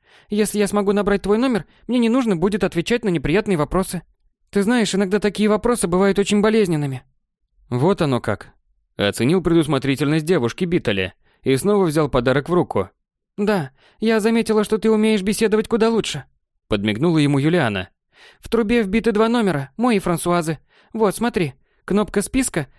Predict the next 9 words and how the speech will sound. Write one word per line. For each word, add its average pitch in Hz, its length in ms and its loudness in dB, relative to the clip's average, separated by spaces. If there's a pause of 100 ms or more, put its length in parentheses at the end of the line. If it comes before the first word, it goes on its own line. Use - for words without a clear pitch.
стрелкой 240 420 -2
выбираешь, 185 400 0
кому 202 220 0
звонить, 185 420 -2 (280)
и 170 120 0
давишь 214 320 2
на 165 80 0
рисунок 208 380 0
трубки". 190 380 -2